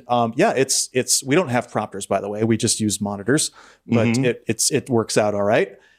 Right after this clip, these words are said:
Speaker 1: And,
Speaker 2: Yeah.
Speaker 1: and yeah, it's, it's, it's, it's definitely something that, that we've had to grow into.
Speaker 2: Yeah, absolutely. I, I, you know, I was trying to think about, you know, uh, you know, I, I think there was this moment when we got on Apple Podcasts for me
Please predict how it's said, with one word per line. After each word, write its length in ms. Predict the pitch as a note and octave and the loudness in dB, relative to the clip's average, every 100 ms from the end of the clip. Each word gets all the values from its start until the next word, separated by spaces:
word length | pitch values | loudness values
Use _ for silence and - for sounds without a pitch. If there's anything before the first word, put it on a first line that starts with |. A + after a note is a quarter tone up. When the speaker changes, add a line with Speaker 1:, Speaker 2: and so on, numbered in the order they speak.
| _ | _
Speaker 1:
And, 400 | B2+ B2 A#2+ A#2+ | -2 0 2 2
Speaker 2:
Yeah. 200 | A#2 G2 F2+ _ | 2 0 -4 _
Speaker 1:
and 220 | D3 D3 | 0 2
yeah, 200 | F#3 A3 | 2 2
it's, 200 | C3 - - | 2 -2 -2
it's, 260 | D#3 - - | -2 -2 -2
it's, 380 | D#3 - - - _ _ | 0 0 -2 -8 _ _
it's 200 | E3 - | -2 0
definitely 720 | - F#3+ G3 F3 D#3 D3+ D3 | 0 0 0 -2 0 2 2
something 500 | C#3+ - C#3+ C#3+ C3+ B2 | 2 0 -2 0 0 2
that, 180 | A#2+ - | 0 0
that 160 | B2 A2+ | -2 0
we've 160 | B2 B2 | 0 0
had 180 | A#2 A#2 | 0 -2
to 40 | |
grow 220 | G#2+ A#2 | -2 0
into. 340 | G2+ G#2 G2 - _ _ _ _ C#3 | 0 -4 -6 -10 _ _ _ _ -6
Speaker 2:
Yeah, 640 | D3 D#3+ D#3 A#2+ E2+ - | 0 2 2 2 -2 -2
absolutely. 640 | A2+ B2 B2 A#2 A#2 G2+ G2 | -2 -2 -2 -4 -2 -4 -6
I, 160 | B2 - | -6 -4
I, 300 | F3 F#3+ F#3 - - | -2 -2 -4 -8 -8
you 80 | D3+ | -2
know, 160 | C#3+ C#3 | 2 2
I 160 | C#3+ | 2
was 140 | D3 D3+ | -2 -2
trying 160 | F#3+ F3 | 0 2
to 80 | |
think 200 | D#3 D3+ | 2 -2
about, 400 | C3+ B2 A#2 A2 - | -2 0 0 0 -2
you 100 | A2+ | -2
know, 300 | A2 G#2 - - | 2 2 0 -8
uh, 260 | G#2 - - - | -12 -12 -16 -6
you 160 | B2+ | 0
know, 60 | A2+ | 0
I, 240 | A2 B2+ | 0 -2
I 40 | D3+ | -2
think 300 | G3+ G#3 - - | 0 -2 -4 -4
there 80 | C#3 | 0
was 100 | D3 | 0
this 140 | C3+ B2 | -2 0
moment 480 | A#2+ B2+ C#3 C3+ - | 2 2 2 0 0
when 280 | A2 G#2+ G#2 | 0 0 -2
we 140 | G#2 | -4
got 240 | G2+ G2 | -2 -2
on 100 | G#2 | -2
Apple 320 | - F#2+ - F#2+ | -4 -4 -2 -2
Podcasts 800 | - F#2 - G#2+ A2 - - - | -2 -2 -2 -2 -4 -6 -16 -6
for 180 | A#2+ | -4
me 440 | G#2+ A#2 A#2+ B2+ | 0 2 2 0